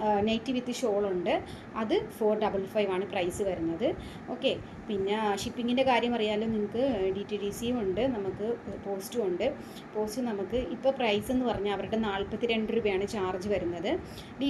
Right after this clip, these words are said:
ടി ഡി സി ആകുമ്പോൾ നിങ്ങൾ എത്ര പീസ് എടുത്താലും ഒരു ഫിഫ്റ്റിയിൽ, അത് നമ്മളൊരു, നമ്മുടെ അടുത്തുള്ള ഒരു ഇക്കാണ്ട് ആ ഇക്കാടെ ഇതിൽ നമ്മളൊരു അഡ്ജസ്റ്റ് ചെയ്തിട്ടുള്ള ഒരു ഇതാണ്. അപ്പോൾ ഒരു ഫിഫ്റ്റിയാണ് അതിൻ്റെ പ്രൈസ് വരുന്നത്. അപ്പോൾ ഇതാണ് ഇതിൻ്റെ ഒരു ഇത് വരുന്നത്.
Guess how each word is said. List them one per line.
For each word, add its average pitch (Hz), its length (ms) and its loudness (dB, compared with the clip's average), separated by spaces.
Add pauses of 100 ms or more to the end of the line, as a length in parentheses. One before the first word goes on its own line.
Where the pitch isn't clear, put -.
ടി 302 120 2
ഡി 285 120 0
സി 285 140 2
ആകുമ്പോൾ 202 280 2
നിങ്ങൾ 214 220 4
എത്ര 240 280 0
പീസ് 208 200 -2
എടുത്താലും 202 360 0
ഒരു 202 120 -4
ഫിഫ്റ്റിയിൽ, 214 420 0 (100)
അത് 196 140 0
നമ്മളൊരു, 220 320 2 (380)
നമ്മുടെ 302 220 2
അടുത്തുള്ള 226 340 2
ഒരു 202 120 -2
ഇക്കാണ്ട് 190 440 0
ആ 190 120 4
ഇക്കാടെ 190 340 -2
ഇതിൽ 185 160 -2 (140)
നമ്മളൊരു 185 300 0 (100)
അഡ്ജസ്റ്റ് 202 360 -6
ചെയ്തിട്ടുള്ള 190 540 0
ഒരു 196 120 -4
ഇതാണ്. 180 300 -2 (120)
അപ്പോൾ 240 160 0
ഒരു 233 120 -2
ഫിഫ്റ്റിയാണ് 220 500 0
അതിൻ്റെ 196 200 0
പ്രൈസ് 170 300 -2
വരുന്നത്. 165 200 -4
അപ്പോൾ 233 140 -2
ഇതാണ് 214 280 4
ഇതിൻ്റെ 196 260 2
ഒരു 208 100 4 (500)
ഇത് 233 140 8
വരുന്നത്. 180 360 2